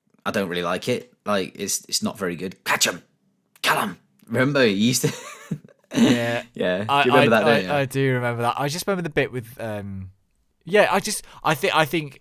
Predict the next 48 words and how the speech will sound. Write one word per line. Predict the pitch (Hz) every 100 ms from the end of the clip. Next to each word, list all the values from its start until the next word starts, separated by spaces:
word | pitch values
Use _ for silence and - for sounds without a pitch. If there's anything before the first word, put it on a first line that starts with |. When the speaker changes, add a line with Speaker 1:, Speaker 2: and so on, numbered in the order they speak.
| -
Speaker 2:
uh, | 143 139
t-, | - 156 139
no | 135 135 120
offense | 110 113 -
to | 117
Ryan | 104 104
Reynolds, | 98 98 98
I |
like, | 101 104
have | 107
plenty | 127 101 87
of | 92
other | 95
things | - 95
he's | 90 87
done, | 98 92
but | 90 60
for | -
that, | 101 92
it | 90
just | 95 -
didn't | 98 92
hit | 92 95 -
the, | 92 90 -
hit | 92 101
the | 92
mark | 90 90 -
for | 87
me. | 87 85
Just | - 82 - -
didn't | 82 80
enjoy | 82 85 85
it. | 85 - -
But | - -
anyway. | 87 82 - _ -
Speaker 1:
Okay, | 107 82 80 - -
right. | 98 85 - _ _
So | - 110 101
the, | 101 107 110 -
I'm | 110 107
gonna, | 135 139 123 107 - _ _ _ _ _ _ _
the | 120
last, | 117 151 - - - -
um, | 123 123 117 107 101 98 - -
from, | - 135 139 139
from | - 139
Carl, | - 123 82 95
like, | 95 95 - -